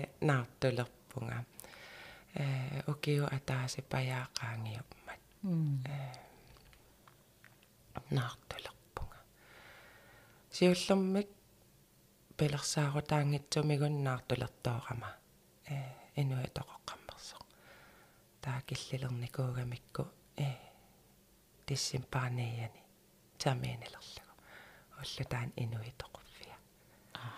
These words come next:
Speaker 1: Мм. Таа ила укиу атаасқаангиутииннартаамат. Таа уаймаа. Наа. Ти
Speaker 2: Мм.
Speaker 1: алфатиат по таавал киллиффиа. Қано, киллилернеқарфиа аам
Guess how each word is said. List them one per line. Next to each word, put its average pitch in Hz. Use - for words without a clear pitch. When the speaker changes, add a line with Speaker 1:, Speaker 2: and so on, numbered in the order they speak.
Speaker 1:
Мм. 120
Таа 156
ила 131
укиу 139
атаасқаангиутииннартаамат. 123
Таа 139
уаймаа. 135
Наа. 139
Ти 170
Speaker 2:
Мм. 156
Speaker 1:
алфатиат -
по 127
таавал 131
киллиффиа. -
Қано, 117
киллилернеқарфиа 123
аам 117